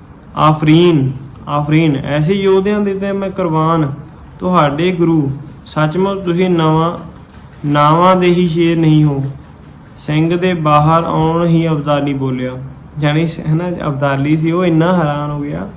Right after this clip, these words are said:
ਤੇ ਉਹਨੇ ਕਿਹਾ ਵੀ, "ਤੁਸੀਂ ਜਿਹੜਾ ਸਿੰਘ ਲਾਇਆ ਨਾ, ਵੀ, ਅਹ, ਇਹ ਇਕੱਲਾ ਸਿੰਘ ਕ-,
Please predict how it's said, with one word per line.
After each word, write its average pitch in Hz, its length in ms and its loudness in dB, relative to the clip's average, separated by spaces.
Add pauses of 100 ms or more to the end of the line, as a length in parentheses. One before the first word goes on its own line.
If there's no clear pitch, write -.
(600)
ਤੇ 139 300 0
ਉਹਨੇ 135 320 2
ਕਿਹਾ 135 320 -2
ਵੀ, 139 140 -2
"ਤੁਸੀਂ 156 680 -2
ਜਿਹੜਾ 143 240 -4
ਸਿੰਘ 143 360 -2
ਲਾਇਆ 143 340 0
ਨਾ, 208 200 0 (680)
ਵੀ, 170 460 0
ਅਹ, 139 540 0
ਇਹ 156 80 -2
ਇਕੱਲਾ 175 380 0
ਸਿੰਘ 165 360 0
ਕ-, 190 720 -2